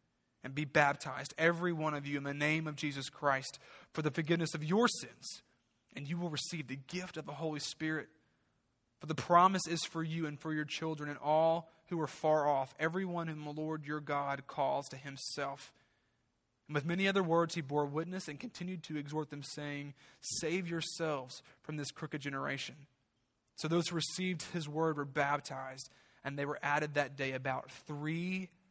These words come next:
thousand souls. Three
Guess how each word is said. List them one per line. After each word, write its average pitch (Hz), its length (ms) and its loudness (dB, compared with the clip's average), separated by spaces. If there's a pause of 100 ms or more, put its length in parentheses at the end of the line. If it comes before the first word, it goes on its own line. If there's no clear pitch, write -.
(380)
thousand 160 580 4 (760)
souls. - 760 -8 (1500)
Three 170 680 0